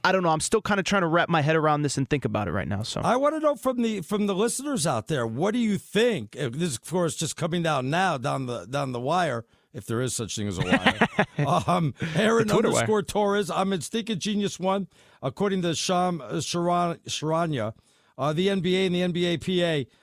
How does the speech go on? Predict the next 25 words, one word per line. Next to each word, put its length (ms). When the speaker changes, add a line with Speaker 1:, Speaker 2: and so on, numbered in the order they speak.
Speaker 2:
or 180
the 140
N 120
P, 220
uh, 240
Players 300
Association, 500
are 60
planning 280
to 60
allow 220
the 80
players 300
to 60
replace 340
the 100
last 340
name 160
on 100
their 120
jerseys 540
with 180
statement 800
on 320
social 760